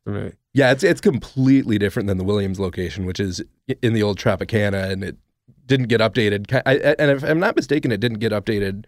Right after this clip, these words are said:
Speaker 1: Ever.
Speaker 2: as part of the <laughs> agreement when he took over.
Speaker 1: Right.
Speaker 2: So that's, that's why it's still that, you know, that old barbecue shack, which has so much charm to it. And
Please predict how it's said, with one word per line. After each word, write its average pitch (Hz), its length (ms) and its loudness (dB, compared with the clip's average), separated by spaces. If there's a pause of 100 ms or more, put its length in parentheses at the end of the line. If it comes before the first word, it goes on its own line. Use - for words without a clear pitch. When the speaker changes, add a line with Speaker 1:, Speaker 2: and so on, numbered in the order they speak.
(160)
Speaker 1:
Ever. 127 240 0
Speaker 2:
as 120 160 4
part 135 360 2
of 113 160 0
the 110 460 2
<laughs> - 40 0
agreement 113 600 2
when 113 140 2
he 110 140 0
took 117 220 0
over. 123 360 0 (240)
Speaker 1:
Right. 113 380 -4
Speaker 2:
So 131 120 4
that's, 120 180 2
that's 120 240 2
why 110 120 4
it's - 140 -4
still 107 240 2
that, 98 160 -2 (100)
you 120 120 2
know, 101 100 0
that 104 160 0
old 107 240 -2
barbecue 107 340 -2
shack, 101 220 -2
which 110 100 -2
has 156 220 2
so 160 320 2
much - 200 -4
charm 104 280 -2
to 92 140 -6
it. 82 160 -6
And 107 320 -2